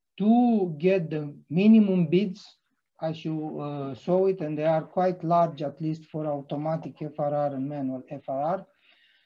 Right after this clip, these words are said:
Uh, also is how to be sure that you are delivering that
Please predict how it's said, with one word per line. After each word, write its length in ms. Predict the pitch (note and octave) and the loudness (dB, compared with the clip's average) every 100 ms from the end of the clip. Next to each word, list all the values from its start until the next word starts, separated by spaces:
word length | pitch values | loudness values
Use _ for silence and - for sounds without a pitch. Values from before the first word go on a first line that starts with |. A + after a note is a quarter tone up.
| _ _ - | _ _ 2
Uh, 320 | F3+ F3+ F3+ F3+ F3+ | 6 8 6 4 6
also 800 | G3+ B3+ G#3+ - F3+ E3 D3 - - | 8 8 6 2 2 2 0 -8 -8
is 320 | E3 E3 E3 | -4 -2 -4
how 340 | - F#3+ G#3+ A3 | -4 4 6 6
to 100 | A3 | 2
be 220 | E3+ F3 | -2 0
sure 320 | D#3+ - F#3+ F3+ | -2 0 0 2
that 360 | F3 E3+ - | 0 0 -2
you 300 | D#3+ G#3 G#3+ | -2 2 4
are 260 | G3 F3 D3+ C3 B2 | 4 2 -2 -8 -8
delivering 1200 | D#3 D#3+ F3 G3+ F3 F#3+ F3+ F3+ F3 E3+ D3+ - - | -4 0 0 0 0 2 2 2 2 0 -4 -8 -16
that 420 | B2+ E3 F#3 G3 | -2 0 0 -2